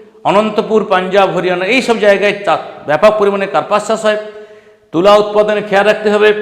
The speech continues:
আহ, তুলা উৎপাদনে এখন ভারত দ্বিতীয় স্থানে, এটা, আহ, তথ্যটা একটু চেঞ্জ করে দিই। এখন দ্বিতীয় স্থান তোমাদের পরবর্তী ক্ষেত্রে আমি দেখাচ্ছি, এটা হচ্ছে দ্বিতীয়,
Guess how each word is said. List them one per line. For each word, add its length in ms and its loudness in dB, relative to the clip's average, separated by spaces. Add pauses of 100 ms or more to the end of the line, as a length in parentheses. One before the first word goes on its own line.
(760)
আহ, 560 4 (360)
তুলা 240 4
উৎপাদনে 600 2 (500)
এখন 320 -2
ভারত 260 0 (260)
দ্বিতীয় 420 -2
স্থানে, 400 -8 (520)
এটা, 340 4 (560)
আহ, 260 -6
তথ্যটা 440 -2 (160)
একটু 140 -8
চেঞ্জ 400 -4
করে 200 2
দিই। 200 -2 (600)
এখন 580 0
দ্বিতীয় 500 0
স্থান 460 0 (1000)
তোমাদের 360 0
পরবর্তী 420 2
ক্ষেত্রে 360 -4
আমি 260 -2 (420)
দেখাচ্ছি, 480 -2
এটা 280 0
হচ্ছে 320 -4
দ্বিতীয়, 480 -8